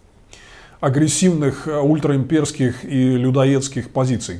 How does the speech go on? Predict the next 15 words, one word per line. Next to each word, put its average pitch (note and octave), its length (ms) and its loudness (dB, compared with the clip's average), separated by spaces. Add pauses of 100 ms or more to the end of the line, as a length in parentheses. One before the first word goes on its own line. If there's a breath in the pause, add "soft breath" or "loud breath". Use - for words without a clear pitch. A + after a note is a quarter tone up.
(120)
Десять-пятнадцать C#3+ 720 -2
процентов. B2 480 -8
Это C#3 100 -14
такое D#3+ 240 0
в B2 120 2
любой, C#3+ 340 0
в - 60 -12
принципе, - 480 -12 (640 loud breath)
стране C#3+ 400 0
есть, D#3 260 0
даже C#3 240 2
вот B2 200 -2
как B2 220 -4
мы B2 160 -2
знаем, B2 440 0